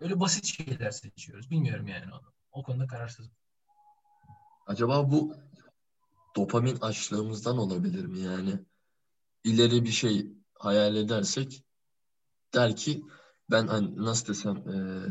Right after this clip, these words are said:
Speaker 2: çok ileri düzey bir şey hayal ediyorsun. Onun ilk baş şeylerini yapıyorsun. Hani böyle her insan hayatında illa bir kere tecrübe etmiştir. Bir işe atılırsın. Onun en eğlenceli kısımlarını yaparsın. Sonra eğlenceli kısımlar bitince sana o dopamini vermemeye başlar.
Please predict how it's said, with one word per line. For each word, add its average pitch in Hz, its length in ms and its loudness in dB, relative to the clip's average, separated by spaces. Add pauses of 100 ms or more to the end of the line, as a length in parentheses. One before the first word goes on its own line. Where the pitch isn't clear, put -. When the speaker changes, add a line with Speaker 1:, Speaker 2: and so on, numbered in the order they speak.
(960)
Speaker 2:
çok - 280 -2
ileri 127 300 4
düzey 113 280 0
bir 120 60 2
şey 139 160 4
hayal 101 240 4
ediyorsun. 98 400 -2
Onun 123 280 2
ilk 123 280 0
baş 107 400 2 (280)
şeylerini 107 480 2
yapıyorsun. 113 400 0
Hani 101 240 2
böyle 101 200 0
her 107 280 0 (300)
insan 104 340 -2
hayatında 101 460 2
illa 98 380 2
bir 101 100 -2
kere 98 240 -4
tecrübe 104 360 -2
etmiştir. 95 460 -4
Bir 110 80 -2
işe 110 240 0
atılırsın. 117 720 0 (320)
Onun 117 240 2
en 117 140 4
eğlenceli 113 520 2
kısımlarını 117 560 0
yaparsın. 117 720 2 (220)
Sonra 120 280 4
eğlenceli 117 460 4
kısımlar 123 460 2
bitince 135 420 2
sana 127 280 2
o 127 260 2
dopamini 123 500 2
vermemeye 117 500 2
başlar. 117 460 -2